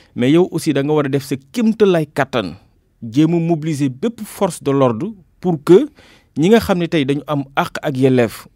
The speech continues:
war a manifester, war a def doxum ñaxtu,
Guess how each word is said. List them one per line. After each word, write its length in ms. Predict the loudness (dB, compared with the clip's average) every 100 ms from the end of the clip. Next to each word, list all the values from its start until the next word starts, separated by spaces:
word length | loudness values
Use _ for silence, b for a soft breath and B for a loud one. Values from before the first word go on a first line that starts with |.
| _ _ -10
war 280 | -4 -2 0
a 60 |
manifester, 840 | -2 -2 0 0 -2 -6 -4 -8 -8 -8
war 220 | -2 -2
a 40 |
def 200 | -2 -6
doxum 360 | -6 -4 -2 -2 0
ñaxtu, 380 | -2 -2 -6